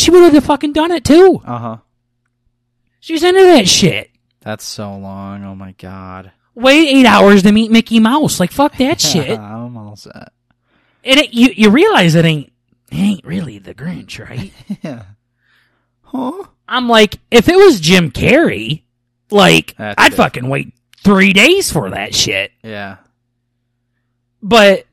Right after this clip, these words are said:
Speaker 1: some guy in a costume, like, "No, I'm good."
Speaker 2: "No, I'm good." <laughs> Yeah. "Oh,
Speaker 1: Yeah.
Speaker 2: fa-, another faker, <laughs> another liar," you
Speaker 1: Yeah.
Speaker 2: say.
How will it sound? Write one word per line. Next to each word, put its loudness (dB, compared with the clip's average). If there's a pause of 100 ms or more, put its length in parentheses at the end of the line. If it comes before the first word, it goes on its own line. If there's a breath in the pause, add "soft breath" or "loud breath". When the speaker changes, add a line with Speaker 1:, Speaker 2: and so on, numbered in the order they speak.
(100)
Speaker 1:
some 2
guy 2
in 2
a -6
costume, 0
like, -6 (1400)
"No, -4
I'm -4
good." -4 (1300)
Speaker 2:
"No, -20
I'm -20
good." -20 (340)
<laughs> -10
Yeah. -10 (440 soft breath)
"Oh, -4
Speaker 1:
Yeah. 2
Speaker 2:
fa-, -8
another -10
faker, -12
<laughs> -20
another -12
liar," -12
you -8
Speaker 1:
Yeah. -2
Speaker 2:
say. -20